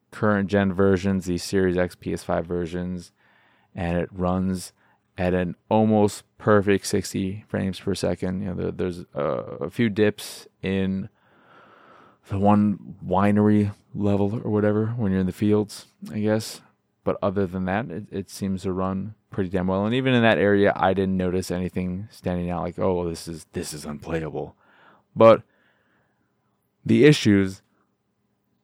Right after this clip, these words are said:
are so, are so vast and frustrating. So when the game first launched, pretty much no one could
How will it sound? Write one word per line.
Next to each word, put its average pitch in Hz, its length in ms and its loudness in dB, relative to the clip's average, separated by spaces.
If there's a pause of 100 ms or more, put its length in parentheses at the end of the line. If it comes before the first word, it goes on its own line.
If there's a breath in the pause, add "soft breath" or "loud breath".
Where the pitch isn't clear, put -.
(580)
are 117 100 -2
so, - 180 -2
are 123 100 6
so 110 380 4 (300)
vast 78 600 -8 (360)
and 87 220 -8
frustrating. 80 800 -6 (880)
So 117 680 8
when 135 280 4
the 143 100 4
game 135 380 4
first 123 500 4
launched, 95 760 2 (1300)
pretty 131 240 2
much 117 280 2
no 101 220 6
one 95 320 4
could 92 300 -4